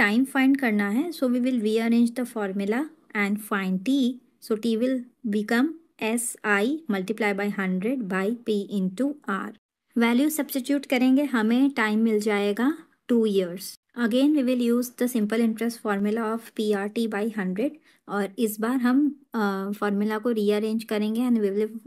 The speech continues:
find the value of the principal in rupees। तो P आ जाएगा टू टू फाइव ज़ीरो रुपीज। So सिंपल इंटरेस्ट की फॉर्मूला हो गई पीआरटी by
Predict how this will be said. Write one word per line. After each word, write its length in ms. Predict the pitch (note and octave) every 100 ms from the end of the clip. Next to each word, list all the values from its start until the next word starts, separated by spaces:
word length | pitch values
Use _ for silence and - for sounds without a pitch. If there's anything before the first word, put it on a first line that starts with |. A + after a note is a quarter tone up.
| A3+
find 260 | G3+ G3 G3+
the 60 | A3
value 340 | G3+ G3 A3 A#3 - _ G3+
of 120 | G#3 - -
the 80 | G#3 F#3+
principal 500 | F#3 F#3+ G#3 G3+ A3 G#3+
in 100 | G#3
rupees। 360 | F#3+ F#3 A#3+ C#4 -
तो 360 | G#3 G3+ G3+ G3+
P 180 | G#3+ G#3+
आ 120 | F#3+
जाएगा 420 | F#3 F#3+ F#3+ A#3 C4 -
टू 140 | G#3 A3+ A#3+
टू 140 | A3+ A#3 -
फाइव 240 | F#3 F#3+
ज़ीरो 320 | G#3 F#3+ F#3+ F#3+
रुपीज। 420 | F3 F#3 F#3+ A#3+ _ _ _ _ _
So 160 | - C4
सिंपल 340 | B3+ B3+ B3+ C#4+
इंटरेस्ट 460 | C#4 C#4 C#4 -
की 180 | - C#4+
फॉर्मूला 420 | C#4 B3 A#3 A#3 B3
हो 140 | B3 A#3+
गई 120 | B3+
पीआरटी 460 | B3+ A3+ A3 A3+ A#3
by 140 | A3